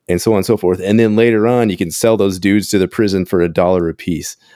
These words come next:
So it's part of the core mechanic of this game to swoop up others' peoples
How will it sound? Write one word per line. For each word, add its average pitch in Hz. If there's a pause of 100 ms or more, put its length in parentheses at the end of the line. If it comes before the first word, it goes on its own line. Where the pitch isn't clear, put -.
(360)
So 107 (960)
it's 104
part 117
of 107
the 95
core 120
mechanic 110
of 92
this 85
game 101
to 90
swoop 117
up 104
others' 98
peoples 95